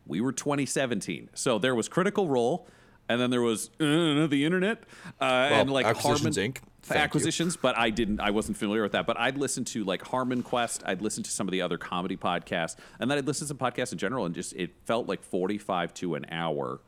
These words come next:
Speaker 1: was enough time for us to fit some story in, get some jokes in, get to a cliffhanger, but not necessarily outstay our welcome. 'Cause I'd listened to some longer shows, and it was like, "Oh, you may have, like,"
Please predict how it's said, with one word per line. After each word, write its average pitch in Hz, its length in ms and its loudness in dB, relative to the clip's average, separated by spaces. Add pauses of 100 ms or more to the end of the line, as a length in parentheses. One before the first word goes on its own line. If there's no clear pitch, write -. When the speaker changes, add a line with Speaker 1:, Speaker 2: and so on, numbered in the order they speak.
(360)
Speaker 1:
was 98 200 0
enough 101 280 0
time 95 280 -2
for 95 160 -2
us - 80 -4
to - 80 -8
fit 127 180 -4
some 127 140 -6
story 139 480 -2
in, 156 240 -4 (320)
get 113 180 -2
some 98 140 -4
jokes 131 420 0
in, 107 300 -2 (240)
get 117 200 -2
to 110 140 -4
a 87 60 -2
cliffhanger, 92 680 -2 (280)
but 101 180 0
not 107 200 2
necessarily 95 800 0
outstay 92 520 -2
our 78 160 0
welcome. 71 380 -6 (220)
'Cause 104 160 -4
I'd 110 140 0
listened 120 280 -2
to 135 80 -4
some 117 180 -2
longer 101 600 0
shows, 143 420 0
and 110 40 -4
it 87 40 -2
was 95 100 -2
like, 117 160 -2
"Oh, 175 160 2
you 147 180 -2
may 160 280 2
have, 143 340 0
like," 131 300 -2